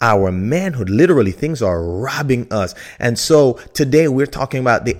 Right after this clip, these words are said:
eight things robbing men of their testosterone and their manhood. Because listen,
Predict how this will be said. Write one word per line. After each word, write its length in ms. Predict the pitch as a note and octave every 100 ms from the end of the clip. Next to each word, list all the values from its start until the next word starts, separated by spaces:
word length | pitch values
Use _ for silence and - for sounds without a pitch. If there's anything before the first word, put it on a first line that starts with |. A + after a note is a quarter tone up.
| -
eight 360 | E3+ F3 -
things 320 | F3+ D3+ G#2+
robbing 720 | F#2+ F#2+ B2+ C#3+ E3 D#3+ D#3 C#3
men 380 | C#3+ G2+ E2+ E2 - - - -
of 360 | C3 C3+ - G#2+
their 200 | B2 B2
testosterone 1300 | - G#2+ - - B2 - - B2+ A#2+ A#2 A2+ A2 - - _
and 200 | C#3+ D#3
their 160 | D#3 D#3
manhood. 640 | D#3 E3 F#3+ F3 B2 F#2 - _ -
Because 260 | G3+ F#3+
listen, 520 | F#3+ A3+ - C#3 F2+